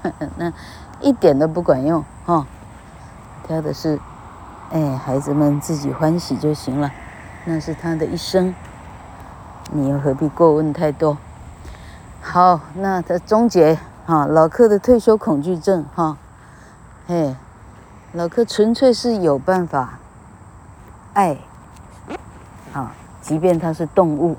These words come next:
哈，老柯有办法爱，所以没有空去考虑自己的，哎呦，哈，哎，因为有爱，所以没有空自私，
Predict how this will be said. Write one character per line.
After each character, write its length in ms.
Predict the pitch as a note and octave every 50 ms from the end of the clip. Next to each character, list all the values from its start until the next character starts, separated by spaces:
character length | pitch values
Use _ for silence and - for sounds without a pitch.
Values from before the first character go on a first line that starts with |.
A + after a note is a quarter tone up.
| - - - -
哈， 180 | D3 C3+ B2 - - - - - - - - - - -
老 160 | - C3+ C3 C3
柯 160 | - - E3+
有 220 | D#3+ D3 C3 C3
办 240 | - - D#3 D3+ D3
法 200 | - - C3 - - -
爱， 180 | - D#3+ D3+ C3 - - - - - - - - - - - - - - - - - - - - -
所 180 | - - A3+
以 140 | A#3 C4+ C#4
没 240 | B3+ A3+ A3 A3+ B3+
有 240 | D4 D4 B3+ F3+ C3+
空 320 | - - - G#3 F3 D3 C#3 - - - - - - - - - - - - - - - - - - - - - - - - - - - - - - -
去 160 | - - F#3+
考 240 | - - - A#2 B2+
虑 160 | D3+ F#3 F#3+
自 200 | D#3+ - F#3+ F3+
己 160 | D3 C#3 C#3
的， 320 | B2 D3 C#3+ C#3+ C#3 - - - - - -
哎 80 | E3
呦， 580 | E3 E3 D#3+ D3+ D#3 F3 F3 D#3+ D3 C3+ C3 B2+
哈， 380 | B2 - D3 C#3 C3 B2+ B2 B2+ B2+ B2+ C3 C#3+
哎， 160 | A2+ A#2 B2 - - - - D3+ D3+ - - - - - - - - - - G3+ - - - - - - - - - - - - -
因 180 | A#3 B3+ C4
为 180 | C#4 C#4 B3 - -
有 240 | F#3 E3 C#3 A2 - -
爱， 240 | - A3 G3 E3 D#3
所 240 | - - - F3+ F#3
以 180 | F#3 E3 D#3 - - - - -
没 200 | G3+ A3 A#3+ C4
有 220 | D4 C4+ A3 D#3
空 360 | - - - A3+ A3 F#3 E3 C#3+ - -
自 180 | - - G#3+ F#3+
私， 560 | E3 D3+ C#3 - - - - E3+ E3+ E3+ F3